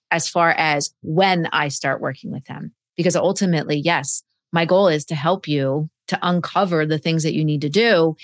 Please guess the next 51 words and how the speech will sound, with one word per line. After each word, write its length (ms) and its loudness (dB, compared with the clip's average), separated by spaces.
and 360 2
to 100 -4
put 160 -2
things 220 -2
in 80 -2
place 400 -2
so 140 -10
that 120 -2
you 100 -4
can 120 -6
start 220 -4
growing. 340 0
That 160 2
is 140 2
the 120 2
ultimate 300 -4
goal. 240 -6
But 120 -2
you 60 0
can't 440 0
grow 720 2
something 560 -2
if 120 -4
you 80 2
don't 160 -2
know 120 0
where 160 0
you're 160 -4
starting 380 -2
from. 320 -10
You 60 -20
gotta 180 -2
plant 340 -2
those 240 0
seeds 580 0
so 180 2
that 160 2
you 160 2
can 320 0
water 360 2
them 380 2
and 140 2
nurture 320 0
them 320 -2
and 120 -6
watch 180 -6
it 80 -12
grow. 180 -6
So 240 0
to 140 4
review, 800 4